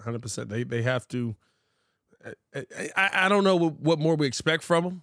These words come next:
right? I'm not gonna lie. I, like, I don't know how much deeper they're gonna be able to dig. Hey, shout out Brittany Renner. But, uh,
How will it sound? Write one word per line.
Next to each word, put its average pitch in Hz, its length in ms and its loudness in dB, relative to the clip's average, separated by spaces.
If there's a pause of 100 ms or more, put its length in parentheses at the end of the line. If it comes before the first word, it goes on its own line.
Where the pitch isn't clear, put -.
(140)
right? 160 200 6
I'm 160 120 4
not 156 160 6
gonna 147 160 4
lie. 160 300 2 (180)
I, 147 100 2
like, 139 340 2 (380)
I 139 80 4
don't 156 140 6
know 156 200 6
how 151 200 4
much 147 320 2
deeper 160 320 4
they're 143 120 4
gonna 143 200 4
be 147 100 4
able 139 140 4
to 135 80 4
dig. 165 320 2
Hey, - 240 0 (160)
shout 107 200 0
out 101 100 -2
Brittany 101 180 -4
Renner. 101 180 -6 (240)
But, 196 220 6
uh, 165 500 4